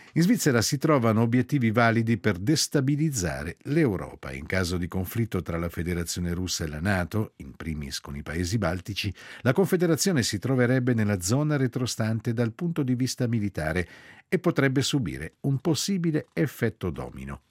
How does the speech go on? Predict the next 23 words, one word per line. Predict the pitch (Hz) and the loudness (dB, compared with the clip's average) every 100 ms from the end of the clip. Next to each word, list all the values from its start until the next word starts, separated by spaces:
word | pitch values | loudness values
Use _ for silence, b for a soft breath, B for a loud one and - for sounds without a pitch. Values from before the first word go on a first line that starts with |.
| _ B B | _ B B
Sono | B 190 170 | B 2 4
queste | 85 71 71 | 2 0 -2
le | 82 | 0
parole | 90 95 95 | 2 4 4
pronunciate | 85 95 95 - 123 107 | 2 0 0 4 2 4
ai | 92 | 2
microfoni | 90 - 117 101 98 85 | 0 0 0 0 -2 -2
dei | 78 85 82 | 0 -2 -2
colleghi | 87 87 95 101 85 92 | -2 0 0 0 0 -2
della | 87 85 90 | 0 0 -2
R | 87 | -2
T | 98 101 110 | 0 2 2
S | - - | 0 -4
in | 82 | -4
serata | - 101 127 - 87 | 0 4 4 2 -4
dal | 87 - | -6 -2
capo | 147 127 123 | -2 0 0
dell'esercito | 139 120 120 123 - 117 101 | 2 2 0 -2 -4 -2 0
Benedict | 104 101 95 95 - - 98 | 0 0 -2 -4 -8 -4 0
Ross, | 120 131 87 - 90 B B B | 2 2 2 0 -2 B B B
secondo | B 110 117 107 | B -2 0 2
il | 107 | 2
quale | 170 147 101 | 2 4 2